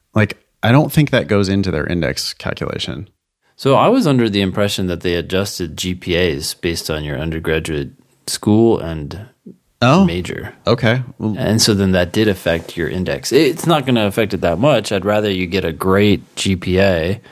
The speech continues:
Speaker 2: from a lower ranked
Speaker 1: Yeah.
Speaker 2: school,
Speaker 1: Yeah, yeah.
Speaker 2: but it's still a factor, I think.
Speaker 1: Yeah.
Speaker 2: So
Speaker 1: kick ass no matter where you go. <laughs> I mean, bad
Speaker 2: <laughs>
Speaker 1: grades are not good. Lawyers
Speaker 2: Yeah.
Speaker 1: are the type of people who get straight A's. So you need to just get straight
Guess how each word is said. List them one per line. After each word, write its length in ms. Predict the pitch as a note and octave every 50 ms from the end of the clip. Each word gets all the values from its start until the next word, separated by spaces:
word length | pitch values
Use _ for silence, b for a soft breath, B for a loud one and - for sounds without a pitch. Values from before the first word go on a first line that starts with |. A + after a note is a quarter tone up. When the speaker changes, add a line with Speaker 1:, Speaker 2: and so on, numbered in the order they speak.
| B B B B
Speaker 2:
from 280 | B - - A2 G2 F2+
a 60 | E2+
lower 360 | D#2+ D#2+ E2 F2 F#2 F2+ E2+ D#2+
ranked 260 | G2+ E2+ B1+ B1 C2
Speaker 1:
Yeah. 60 | B1+
Speaker 2:
school, 420 | - - - D3+ D#3 A2 D#2 C#2
Speaker 1:
Yeah, 100 | G2+ C2+
yeah. 80 | B1+ B1
Speaker 2:
but 240 | G#2 G2 - - - B B B B B B B B B B B B _ _ -
it's 240 | - G2+ F#2 -
still 800 | - - - - - - - - A#2 A2+ A2 G#2+ G2+ G2 F2+ E2
a 60 | E2+
factor, 400 | - - F2+ E2 - - - - -
I 60 | -
think. 340 | - - A1+ - - - -
Speaker 1:
Yeah. 140 | F#2 D2+ A1
Speaker 2:
So 300 | - - C#2 G1+ - - - B B B B B
Speaker 1:
kick 180 | - A3 G#3+
ass 260 | F3+ E3 B2 G2+ - -
no 100 | A2 G#2+
matter 200 | B2 A2 F#2+ F#2+
where 100 | G#2 G2+
you 120 | F#2+ F2+
go. 280 | D#2+ F#2 D2+ - - - - -
<laughs> 100 | - -
I 260 | G#2+ A2+ - D3 C3
mean, 220 | B2+ B2+ A#2+ A2+ G#2+
bad 240 | - C3 D3+ C#3+
Speaker 2:
<laughs> 60 | - B2+
Speaker 1:
grades 280 | A#2+ A2 G2+ - - -
are 140 | - E2+ F2
not 160 | F#2 F#2 D#2
good. 300 | F2 E2+ C2 - - - B B B B B B B B B B
Lawyers 500 | - B2 A#2 B2+ D#3+ F3 F#3+ F#3+ F3 D3
Speaker 2:
Yeah. 60 | C#3
Speaker 1:
are 40 | C3
the 80 | A#2 A2
type 200 | - A2+ A2 G2+
of 80 | G2 F2+
people 240 | G#2 F#2 - F#2+
who 100 | F#2 F2
get 180 | E2 F2 C#2+ -
straight 220 | - - - -
A's. 320 | - G#1+ G1+ - - - - _ _ _ _ _ _ _ _ _ - -
So 520 | - G#2+ F#2 F#2 F#2+ F#2+ F#2 F2+ E2+ - -
you 180 | - G#2+ A2 A2
need 180 | A2+ A2 F#2+ -
to 80 | G2 F2
just 220 | E2 F#2 E2+ -
get 120 | E2 C#2+ -
straight 240 | - - B1 A1+